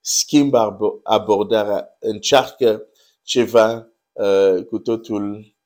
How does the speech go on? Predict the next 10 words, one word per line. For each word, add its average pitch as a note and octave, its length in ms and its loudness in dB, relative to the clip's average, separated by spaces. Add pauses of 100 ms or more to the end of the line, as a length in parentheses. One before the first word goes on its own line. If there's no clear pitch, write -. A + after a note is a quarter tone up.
(380)
uh, D#2+ 300 -12
diferit. G2 960 -8 (3000)
Astăzi C3 800 2
aș G#2+ 180 -2
vrea C3 140 0
doar B2+ 260 0
să A2+ 580 -2 (400)
adaug C3+ 520 2
un B2+ 140 -10
pic C3+ 280 -8